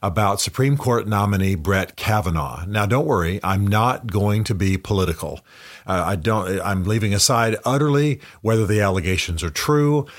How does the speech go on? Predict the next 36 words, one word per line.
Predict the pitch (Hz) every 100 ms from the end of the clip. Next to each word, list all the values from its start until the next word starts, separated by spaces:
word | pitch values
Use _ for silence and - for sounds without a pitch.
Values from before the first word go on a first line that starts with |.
| -
I'm | 101 101
leaving | 104 101 101
aside | 90 - 95 95
utterly | 107 135 143 139 135 123 - -
whether | 95 104 104
you | 98 117 135
or | 139 98
I | 104 120
think | 110 123 120 -
he | 107
ought | 85 107 139
to | 107
be | 147 143 143
a | 123
Supreme | - - 127 120
Court | 123 95
justice. | 95 113 101 117 - -
I | 98
simply | - 151 151 156 156
want | 123 110 110 -
to |
talk | 95 104 101 -
about | 92 95 92 - - -
what's | 90 113 131 -
happening | - 117 113 110 104 98
culturally | - - 170 165 - 90 82 80 85 - - - -
about | 104 101 90 90 -
sexual | - - 165 156 - 131 127
issues | 117 - 120 110 107 98 - - -
and | 90 85
allegations | 87 117 160 147 113 107 - 113 107 98 98 - - -
and | 104 95
the | 90
Me | 98 151
Too | 151 143 131
moment | 107 101 98 101 95